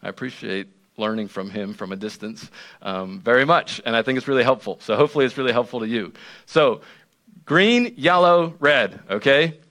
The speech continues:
So when you think about your life, what you do, okay, what the, the schedule, the routine that you have, you all have a moments in your day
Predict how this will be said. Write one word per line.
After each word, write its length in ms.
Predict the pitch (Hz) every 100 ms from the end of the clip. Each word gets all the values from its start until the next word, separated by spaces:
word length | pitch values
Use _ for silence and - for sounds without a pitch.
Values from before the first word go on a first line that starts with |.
| _
So 220 | - 139
when 140 | 135 139
you 100 | 131
think 200 | 185 214
about 260 | 202 185
your 120 | 170
life, 360 | 156 147 160 156
what 180 | 147 160
you 140 | 165
do, 360 | 143 147 104 87
okay, 320 | - - 120
what 260 | 127 123 127
the, 180 | 120 123 -
the 120 | 123
schedule, 480 | - - 180 160 139
the 140 | 117
routine 500 | 123 135 - 185 202
that 160 | 180 170
you 140 | 151
have, 340 | 131 123 90 - - _ _ _ _ _ _ _ _ _ _
you 320 | - 180 285
all 340 | 170 151 143 139
have 600 | - 170 170 185 175 175
a 60 | -
moments 580 | 117 135 185 208 202 -
in 160 | 160
your 240 | 160 160 151
day 680 | 151 113 135 117 92 120